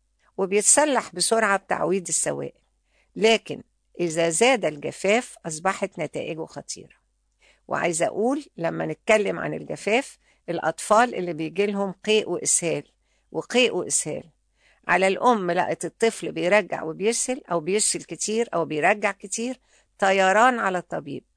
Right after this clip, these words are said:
عشان تعوض السوائل المفقودة من جسمه.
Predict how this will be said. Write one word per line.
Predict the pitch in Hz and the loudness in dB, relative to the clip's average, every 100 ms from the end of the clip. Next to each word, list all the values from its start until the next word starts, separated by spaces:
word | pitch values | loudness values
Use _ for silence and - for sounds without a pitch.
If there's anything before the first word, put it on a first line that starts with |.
| _ _ _ | _ _ _
عشان | - 160 170 165 | -4 -2 -4 -4
تعوض | 185 180 226 220 208 - | -2 2 4 4 2 0
السوائل | - 175 165 196 185 185 | 0 2 2 2 2 -2
المفقودة | 160 165 - - 196 202 180 185 _ _ | -4 -8 -10 -6 0 0 0 -2 _ _
من | 165 165 | -10 -8
جسمه. | 143 - - | -8 -8 -10